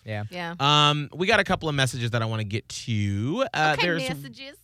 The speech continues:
Speaker 3: there's one that's just basically a thank you. This is, uh, Tasha.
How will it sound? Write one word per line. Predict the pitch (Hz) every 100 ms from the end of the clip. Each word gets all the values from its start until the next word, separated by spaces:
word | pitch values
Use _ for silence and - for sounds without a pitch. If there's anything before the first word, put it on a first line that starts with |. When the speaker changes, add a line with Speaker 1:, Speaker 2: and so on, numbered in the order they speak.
| _
Speaker 3:
there's | 151 170 170
one | 202 233 262
that's | 233 208 -
just | 196 175
basically | 170 147 156 143 143 139
a | 139 127 123 - -
thank | 277 349 -
you. | 117 156 262 - _ _ _
This | 180 180
is, | 233
uh, | 220 156
Tasha. | - - 208 185 - 113 127